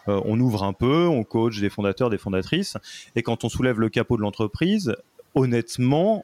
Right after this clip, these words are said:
on hallucine. Enfin, le côté impunité,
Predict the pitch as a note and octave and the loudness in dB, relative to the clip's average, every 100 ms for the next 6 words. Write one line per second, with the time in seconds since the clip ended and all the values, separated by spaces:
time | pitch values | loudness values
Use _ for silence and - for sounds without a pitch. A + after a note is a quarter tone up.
0 | - A2+ G2+ G#2+ C3+ D3 D#3+ E3+ - F3+ | -6 -2 0 2 2 4 2 0 0 0
1 | G#2 - - A#2 A2+ A#2 B2+ - D#3 C3+ | -4 -12 -2 2 2 2 -2 2 0 0
2 | B2 - C3 C3 B2 D#3+ F3+ | -2 0 0 0 0 2 2